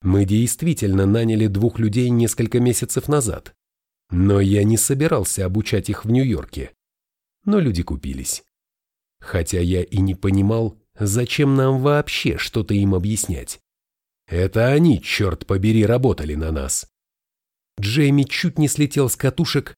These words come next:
когда узнал, что у меня осталось всего лишь пятнадцать процентов акций компании. Трент рассмеялся и сказал, что ему совершенно меня не жаль. Особенно после того,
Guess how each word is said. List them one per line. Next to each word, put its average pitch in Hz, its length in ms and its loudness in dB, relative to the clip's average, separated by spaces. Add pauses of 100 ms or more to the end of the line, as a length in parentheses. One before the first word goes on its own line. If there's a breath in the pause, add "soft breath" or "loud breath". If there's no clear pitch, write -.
(280)
когда 117 340 2
узнал, 120 400 2
что 131 220 0
у 123 80 2
меня 131 340 2
осталось 131 480 0
всего 147 380 0
лишь 135 220 0
пятнадцать 139 540 0
процентов 120 540 0
акций 104 300 -2
компании. 78 800 -4 (840)
Трент 92 340 0
рассмеялся 95 760 0
и 92 100 0
сказал, 104 560 -2 (380)
что - 220 0
ему 135 240 4
совершенно 139 680 0
меня 127 320 4
не 107 120 4
жаль. 78 380 -6 (800)
Особенно 90 640 0
после 87 360 -6
того, 90 400 -6